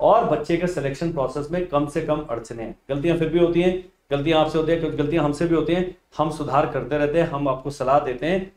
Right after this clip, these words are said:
कि भाई इस प्रकार से आपने कार्रवाई करें। यदि आप बच्चे की ऑनलाइन या ऑफलाइन कोचिंग के बारे में, क्रैश कोर्स के बारे में, हमारे कोर्सेज के बारे में जानना चाहते हैं,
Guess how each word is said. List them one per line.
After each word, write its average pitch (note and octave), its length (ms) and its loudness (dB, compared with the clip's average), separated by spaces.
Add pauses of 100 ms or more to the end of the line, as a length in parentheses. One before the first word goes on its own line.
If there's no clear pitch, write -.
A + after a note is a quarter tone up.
(140)
कि C#3+ 80 -8
भाई C#3+ 120 -2
इस C#3 100 -2
प्रकार A#2+ 260 -4
से B2+ 120 -6
आपने A#2 200 -8
कार्रवाई F#2+ 240 -10
करें। - 760 -8
यदि E3 120 4
आप F3+ 500 4 (220)
बच्चे C#3+ 240 0
की E3+ 180 0
ऑनलाइन D#3 440 4
या E3+ 100 4
ऑफलाइन E3 460 2
कोचिंग E3 260 -2
के E3 60 2
बारे D#3+ 240 4
में, D#3+ 200 -2
क्रैश C3+ 240 0
कोर्स D#3+ 180 -4
के - 80 -2
बारे D3+ 200 4
में, D#3 100 2
हमारे D#3 180 -2
कोर्सेज C3 280 -6
के F3 100 -2
बारे D#3 180 6
में D#3+ 100 -2
जानना D#3 260 4
चाहते D#3+ 240 2
हैं, G#3 320 -2